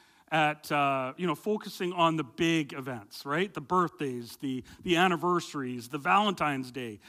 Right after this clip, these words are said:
But what about during all those times?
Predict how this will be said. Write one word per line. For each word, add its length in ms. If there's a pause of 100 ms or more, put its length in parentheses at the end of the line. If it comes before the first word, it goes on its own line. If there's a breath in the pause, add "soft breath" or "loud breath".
(360 loud breath)
But 220 (640 soft breath)
what 180
about 520
during 380
all 240
those 240
times? 560